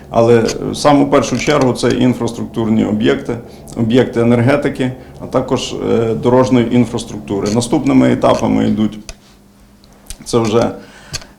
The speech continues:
е, сільгоспугіддя, лі-, лісові угіддя та інші, інші об'єкти. Е, коротко хотів би зупинитися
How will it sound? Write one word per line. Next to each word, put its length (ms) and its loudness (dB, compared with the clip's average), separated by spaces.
е, 460 2
сільгоспугіддя, 1080 2
лі-, 500 2
лісові 480 4
угіддя 520 4
та 140 0
інші, 440 4
інші 260 4
об'єкти. 460 -2
Е, 180 4
коротко 380 2
хотів 240 2
би 80 4
зупинитися 840 2